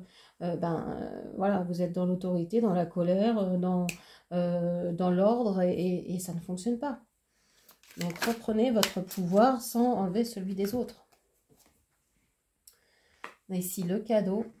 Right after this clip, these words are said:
l'eau et le notaire. Alors, ici, on vous parle, euh, peut-être d'une surprise, de quelque chose qui va vous surprendre,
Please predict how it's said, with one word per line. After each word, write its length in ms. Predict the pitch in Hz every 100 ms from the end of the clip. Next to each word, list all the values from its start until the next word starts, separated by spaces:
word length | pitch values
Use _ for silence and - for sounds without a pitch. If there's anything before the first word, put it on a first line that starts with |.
| - - _ 202
l'eau 340 | 185 180 - - _ - _ _ _ - _ _ _ _ _ _ _ _ _ -
et 200 | 254 -
le 240 | 214 254
notaire. 680 | 285 208 - - - - - _ _ _ - _ _ _ _ _ - _ - -
Alors, 240 | 240 214 214 254
ici, 200 | - 330
on 100 | 269
vous 100 | 233
parle, 500 | 254 247 226 185 -
euh, 540 | 202 202 196 190 190 190 - _ _ _ _ _ _ _ _ _ _ _ _ _ _ _ _ _ _ _ -
peut-être 220 | 285 247
d'une 180 | 233 220
surprise, 800 | - 233 - - 180 202 247 233 - _ _ _ _
de 200 | 220 190
quelque 400 | 190 233 226 226
chose 420 | 214 - 240 233
qui 200 | - 208
va 140 | 190 190
vous 180 | 196
surprendre, 960 | 202 - 254 - _ 180 190 220 247 247